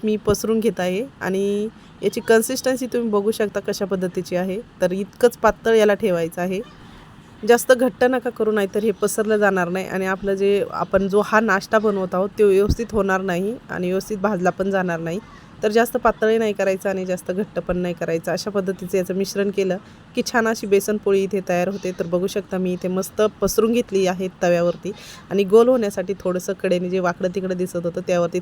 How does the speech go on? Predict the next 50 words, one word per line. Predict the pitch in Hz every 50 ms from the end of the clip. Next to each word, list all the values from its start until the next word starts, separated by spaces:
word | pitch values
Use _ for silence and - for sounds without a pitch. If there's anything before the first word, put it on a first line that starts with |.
| -
थोडंसं | - 175 175 175 170 - 175
हे | 180 180 170 170
जे | 170 180
मिश्रण | 180 175 185 180 - - 185 190 180
आहे | 175 170 - 180 233 - - - - -
ते | 220 214
टाकून | 208 220 220 220 - 226 220
व्यवस्थित | 214 202 196 190 190 - 208 185 175
गोल | 185 196 202 196
असा | 190 202 - 214
आकार | - 180 175 - 190 185
मी | 196 196 202
ह्या | 220 180
बेसन | 180 185 180 - 190 180
पोळीला | 180 185 175 175 175 175 175
दिलेला | 170 208 202 175 170 165 165
आहे. | 165 170 185 190 247 285 -
बेसन | 185 190 214 208 - 214 214
पोळी | 208 208 208 214 220
छान | 214 - - 190 196
पसरून | 190 196 196 - - 196 196 202
झाली | 208 196 196 202
की | 202 220 -
त्यावरती | - 190 185 185 180 180 -
झाकण | 190 180 208 190 - - 185 190
ठेवून | 185 220 180 185 190 190
पाच | 185 - - - - - 185 185 180 -
मिनटं | 185 180 180 175 185 185 185 - - -
खालची | - 190 180 180 190
साईड | 180 - 175 175 180
भाजून | 180 208 196 165 180 180 190
घ्यायची, | 196 190 175 170 - 190 185
थोडंसं | - 208 175 170 - 180 175 -
तेल | 185 190 208
पसरवायचं | 202 - 185 180 - 170 170 160 160 - - - -
आणि | 208 233
पलटी | 254 - - 285 277 254 247 208
द्यायची. | 175 170 160 160 - 160
तर, | 156 - 165 - - - -
तर | - 185
पलटी | - - 233 226 208 - 254
देताना | 247 247 247 - 226 220 226 226 254 277 - - - 185
याला | 196 190 196 -
थोडीशी | 220 190 196 - - 214
काळजी | - 208 185 175 175 196 208
घ्यायची, | 208 208 185 175 - 190
नाहीतर | 185 180 175 - 180
हे | 196 208
मोडू | 185 185 180 180 175 175
शकतं. | 196 - - 180 - - 175 190